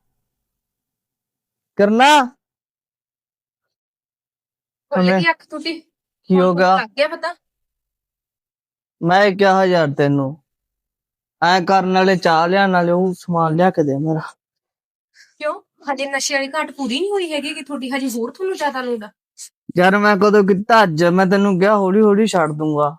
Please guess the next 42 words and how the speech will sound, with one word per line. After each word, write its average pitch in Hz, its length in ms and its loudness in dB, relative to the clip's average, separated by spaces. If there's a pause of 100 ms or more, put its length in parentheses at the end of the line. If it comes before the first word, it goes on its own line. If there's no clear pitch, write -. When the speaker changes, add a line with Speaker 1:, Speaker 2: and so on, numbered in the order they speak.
Speaker 1:
ਇੱਕੋ 180 280 -2
ਲਖਤ 220 340 2
ਨਹੀਂ 220 140 4
ਛੱਡਿਆ 202 280 0
ਜਾਂਦਾ 190 340 0
ਮੇਰਾ, 196 280 0
ਹੱਡ 170 240 -4
ਪੈਰ 170 240 0
ਖੜ 151 220 -2
ਜੂ 160 180 -6
ਕੋਈ। 151 180 -2 (240)
Speaker 2:
ਅੱਛਾ, 269 560 -8 (100)
ਇਹਦਾ 254 200 -8
ਮਤਲਬ 285 320 -10
ਤੁਹਾਨੂੰ 262 240 -10
ਕੋਈ 285 140 -10
ਹੋਸ਼ 285 340 -8
ਹੈ 233 260 -6
ਨਹੀਂ 233 160 -8
ਸੀਗੀ 202 300 -14
ਵੀ 254 100 -12
ਤੁਸੀਂ 240 280 -10
ਨਸ਼ਾ 233 280 -8
ਕੀਤਾ 226 400 -14
ਸੀ 226 180 -12
ਜਾਂ 254 120 -10
ਨਹੀਂ 226 200 -10
Speaker 1:
ਉਹ 196 140 -4
Speaker 2:
ਕੀਤਾ। 208 100 4
Speaker 1:
ਯਾਰ 220 160 4
Speaker 2:
ਇਹ 214 100 0
Speaker 1:
ਮੈਂ 220 80 0
Speaker 2:
ਤਾਂ 214 120 2
Speaker 1:
ਅੱਜ 185 60 -4
Speaker 2:
ਜ਼ਿਆਦਾ 226 280 0
Speaker 1:
ਕਿਤੇ 233 260 2
ਹੀ 233 60 0
ਨਹੀਂ, 233 180 0
Speaker 2:
ਟੈਨਸ਼ਨ 220 300 -2
Speaker 1:
ਕਿਤੇ 233 160 4
ਹੀ 233 60 0
ਨਹੀਂ। 233 520 0